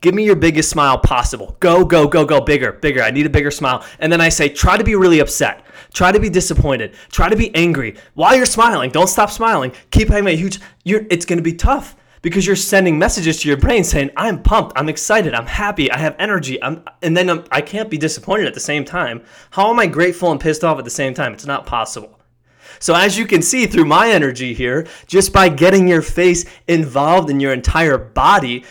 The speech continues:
you are controlling your state. You are, when you can control your state and you have power over that, your entire life changes.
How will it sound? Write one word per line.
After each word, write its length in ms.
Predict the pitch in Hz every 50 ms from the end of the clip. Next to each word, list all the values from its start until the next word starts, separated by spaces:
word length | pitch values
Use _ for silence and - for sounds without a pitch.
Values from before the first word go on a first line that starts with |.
| - - - -
you 160 | 160 165 156
are 60 | 156
controlling 500 | 156 - 139 - - 139 135 131 123 120
your 100 | 110 98
state. 460 | - - - 139 120 110 - - _ - - - -
You 140 | - 156 156
are, 140 | 139 - -
when 240 | 131 147 151 156 156
you 140 | 196 254
can 180 | - - 262 262
control 420 | - - 196 190 - - 185 180
your 160 | 160 - 151 139
state 440 | - - - 139 113 - - - - _ _ _ _ _ _ _ _ _ _ _ _ _ _ _ _ _ -
and 200 | 151 147 147 151
you 80 | 170 190
have 300 | 196 196 175 170 - -
power 400 | - - 131 135 156 170 175 180
over 180 | 190 190 185 196
that, 300 | 202 208 214 220 214 - - _ _ -
your 300 | 139 135 156 185 214 196
entire 640 | 165 139 - - - - - 165 190 185 165 147 131
life 340 | 120 123 131 131 117 -
changes. 680 | - - 123 104 104 104 - 104 - - - - -